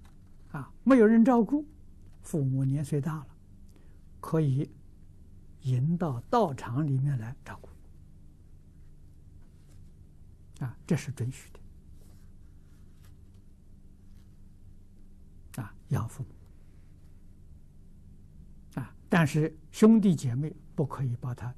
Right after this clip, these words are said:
引到道场来照顾，不可以。他到道场，道场做义工行。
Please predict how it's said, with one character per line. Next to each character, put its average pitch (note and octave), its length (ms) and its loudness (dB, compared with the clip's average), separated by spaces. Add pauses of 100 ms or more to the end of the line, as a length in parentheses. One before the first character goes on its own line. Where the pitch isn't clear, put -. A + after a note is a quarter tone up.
引 A#2+ 180 0
到 B2 100 -4
道 A#2+ 200 -8
场 G#2 180 -16
来 - 80 -18
照 - 180 -20 (380)
顾， - 80 -6
不 - 20 -8
可 - 160 -14
以。 - 40 -20 (1600)
他 - 140 -6
到 E3 140 0
道 D3 180 -2
场， C3+ 240 -4
道 D#3+ 120 -2
场 C3 200 -8
做 C3+ 160 -6
义 C3+ 160 -2
工 C3+ 240 -6
行。 - 120 -12